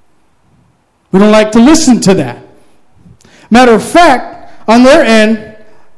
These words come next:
there's many times Israel recorded worshiping other gods. But they forgot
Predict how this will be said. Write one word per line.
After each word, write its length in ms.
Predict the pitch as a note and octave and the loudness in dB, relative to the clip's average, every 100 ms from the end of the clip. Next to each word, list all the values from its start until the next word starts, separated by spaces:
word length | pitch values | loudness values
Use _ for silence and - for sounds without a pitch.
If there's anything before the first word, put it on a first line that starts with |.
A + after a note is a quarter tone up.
| - _ | -20 _
there's 180 | - B3+ | -2 2
many 260 | B3 C#4 B3+ | 2 2 0
times 460 | C4 D#4 E4+ B3 | 0 0 0 -2
Israel 320 | A#3+ B3 B3 A#3+ | 0 0 2 0
recorded 480 | A#3 B3 D#4 C#4+ | 0 0 0 0
worshiping 540 | A#3 B3 C4 C4 B3 B3 | 0 0 0 -2 0 0
other 180 | B3+ B3+ | 0 0
gods. 500 | D4+ E4 - - - - _ _ _ _ _ _ _ _ _ _ _ _ _ _ _ _ _ _ _ _ _ _ _ _ _ _ _ _ _ _ _ _ _ | 0 -2 -8 -16 -20 -20 _ _ _ _ _ _ _ _ _ _ _ _ _ _ _ _ _ _ _ _ _ _ _ _ _ _ _ _ _ _ _ _ _
But 120 | - F3 | -10 -6
they 120 | F#3 | -6
forgot 840 | - F#3+ G3+ G#3 - - _ _ | -6 -8 -6 -6 -8 -20 _ _